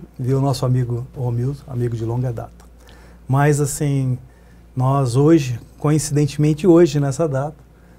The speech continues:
iniciamos a Operação Virtude dois mil e vinte e quatro, a, em âmbito nacional, uma operação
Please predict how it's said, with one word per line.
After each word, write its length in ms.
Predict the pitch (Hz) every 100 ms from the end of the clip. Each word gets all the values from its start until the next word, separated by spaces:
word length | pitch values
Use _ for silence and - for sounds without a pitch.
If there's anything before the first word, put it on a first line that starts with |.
| - -
iniciamos 1120 | 135 135 - 139 135 139 127 120 113 - - - - -
a 80 | 151
Operação 600 | 139 135 147 135 127 151
Virtude 580 | 131 170 156 - 180 160
dois 220 | 165 147
mil 140 | 151 156
e 20 |
vinte 220 | 147 139
e 40 |
quatro, 380 | - 131 143 - - - - - - - - - -
a, 160 | 131
em 160 | 131 131
âmbito 400 | 135 127 131 135
nacional, 640 | 135 131 170 139 135 156 156 - - - - - -
uma 200 | 135 131
operação 800 | 139 131 160 147 131 - 135 139